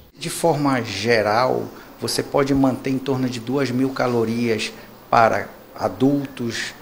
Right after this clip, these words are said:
é, mulher, sexo masculino, femininos, idosos e até mesmo criança, adolescente. Crianças menores você pode diminuir isso,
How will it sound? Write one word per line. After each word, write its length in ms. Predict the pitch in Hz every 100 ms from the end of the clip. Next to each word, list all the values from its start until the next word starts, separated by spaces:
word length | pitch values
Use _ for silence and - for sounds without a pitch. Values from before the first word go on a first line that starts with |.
| - -
é, 220 | 110 107
mulher, 560 | 110 107 110 131 143
sexo 320 | 123 120 117 113
masculino, 480 | 113 - 107 135
femininos, 500 | 123 104 104 131 117
idosos 540 | 104 95 117 135 131 - - -
e 80 | 175
até 260 | 175 180 175
mesmo 480 | 165 160 175 175 - - -
criança, 540 | 147 147 123 143 139
adolescente. 680 | 127 123 147 - 101 98 -
Crianças 420 | 170 190 190 165
menores 460 | 151 143 139 160 143
você 160 | 143
pode 280 | 147 143 135
diminuir 640 | 139 143 151 156 147 117 113
isso, 220 | -